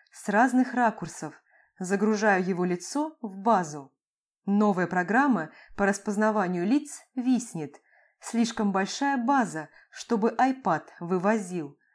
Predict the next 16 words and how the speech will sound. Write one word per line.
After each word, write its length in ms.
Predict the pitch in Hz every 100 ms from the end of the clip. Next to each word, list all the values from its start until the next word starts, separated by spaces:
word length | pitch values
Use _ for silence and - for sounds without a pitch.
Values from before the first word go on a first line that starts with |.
| _ _
Даже 320 | 185 220 220 254
мой 260 | 247 202
прокачанный 640 | - 202 208 196 - 170 165
комп 440 | - 302 311 311 - -
с 160 | - -
тройной 440 | 226 226 226 196
оперативкой – 1000 | 180 170 208 233 240 202 180 - 160 147 _ _ _
тратит 520 | 233 269 294 208 -
минут 340 | 214 226 262 262
по 120 | 285
двадцать, 680 | 240 262 262 - - 165 - _ _
а 120 | 170
то 160 | 175 208
и 60 | 202
по 160 | 233
часу, 640 | 233 - 247 175 - 156